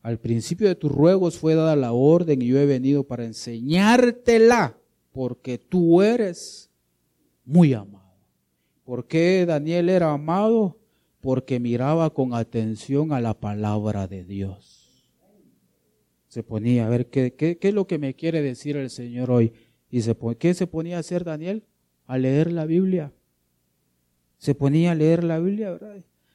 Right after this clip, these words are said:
Hay, hay alguna costumbre de algunas personas que viven poniendo frases, algunas sí son buenas frases, hermano, pero no son palabra de Dios. Algunas sí son buenas frases. Se alimentan algunos de lo que no deben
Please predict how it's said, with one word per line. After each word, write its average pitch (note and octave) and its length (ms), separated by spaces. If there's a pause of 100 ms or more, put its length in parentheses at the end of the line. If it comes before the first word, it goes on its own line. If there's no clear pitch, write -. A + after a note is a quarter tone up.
(260)
Hay, F3+ 320
hay F3 220
alguna F#3 320
costumbre F#3 640
de E3+ 40
algunas F3+ 380
personas E3 600
que D3 140
viven F3 280
poniendo E3 800
frases, D#3+ 960 (1700)
algunas D3+ 540
sí D3 100
son A#2+ 300
buenas C3+ 400
frases, A#3+ 460
hermano, G#2+ 300 (640)
pero G#3+ 200
no A#3 100
son B3 140
palabra A#3+ 420
de G3 160
Dios. C#4 440 (1160)
Algunas F#3+ 440
sí G3 100
son F#3 260
buenas F3+ 400
frases. B3+ 360
Se F3+ 140
alimentan G3 640
algunos G#3 500
de F3 100
lo D3+ 140
que D3 140
no F#3 200
deben G#3+ 380